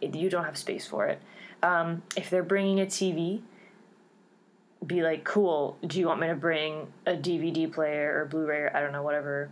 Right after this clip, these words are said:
you all use now, my laptop or H D M I cord or whatever. And, um, gosh, I feel old. I had a T V, a giant box T V with a D V D player built into it. So, there you go.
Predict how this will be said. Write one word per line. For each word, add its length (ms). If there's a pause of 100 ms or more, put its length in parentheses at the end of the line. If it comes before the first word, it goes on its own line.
(100)
you 180
all 140
use 260
now, 260
my 140
laptop 640 (240)
or 100
H 240
D 100
M 120
I 100
cord 260
or 80
whatever. 500 (360)
And, 680 (120)
um, 480
gosh, 580 (140)
I 80
feel 240
old. 420 (200)
I 120
had 160
a 80
T 280
V, 420
a 80
giant 380
box 320
T 100
V 140
with 160
a 20
D 160
V 140
D 100
player 400
built 260
into 380
it. 240 (640)
So, 480 (2250)
there 100
you 120
go. 260